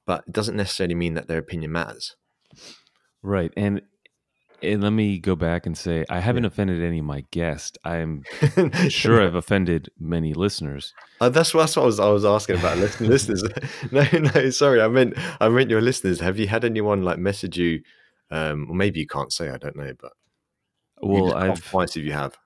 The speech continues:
Speaker 2: I've been
Speaker 1: <laughs>
Speaker 2: lucky. I've had a lot of people tell me, "This is great, man. Keep doing it. Love it.
Speaker 1: Mm.
Speaker 2: Love the podcast." Um, I've definitely had a lot of people, and maybe it's, it's probably in, it's probably been from a mix of things,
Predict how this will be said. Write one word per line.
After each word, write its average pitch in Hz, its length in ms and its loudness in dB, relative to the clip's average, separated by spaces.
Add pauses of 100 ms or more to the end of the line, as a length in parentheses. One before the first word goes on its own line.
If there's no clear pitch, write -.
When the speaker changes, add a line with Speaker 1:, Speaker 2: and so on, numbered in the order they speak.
(280)
Speaker 2:
I've 123 140 -2
been 120 140 0
Speaker 1:
<laughs> - 20 0
Speaker 2:
lucky. 87 280 -2
I've 82 80 -4
had 107 160 -2
a 90 40 -2
lot 82 200 -2
of 82 60 -8
people 87 180 -4
tell 85 200 -6
me, 78 340 -6
"This 85 160 -8
is 78 100 -10
great, 78 260 -6
man. 76 200 -6
Keep - 200 -14
doing 76 240 -6
it. 73 160 -6 (180)
Love 80 180 -6
it. 76 120 -4
Speaker 1:
Mm. 95 240 -4 (280)
Speaker 2:
Love 85 140 -6
the 80 80 -6
podcast." 76 640 -8 (540)
Um, 90 180 -4
I've 87 140 -4
definitely 113 340 0
had 110 160 2
a 98 60 2
lot 90 240 0
of 87 100 -4
people, 92 560 -4
and 95 160 -4
maybe 107 240 -2
it's, - 220 -8 (120)
it's 90 160 -8
probably 95 460 -4
in, 73 320 -8 (1040)
it's 85 160 -6
probably 95 240 -2
been 82 440 -2 (800)
from 82 260 -2
a 73 120 0
mix 90 280 -4
of 80 100 -8
things, 69 540 -8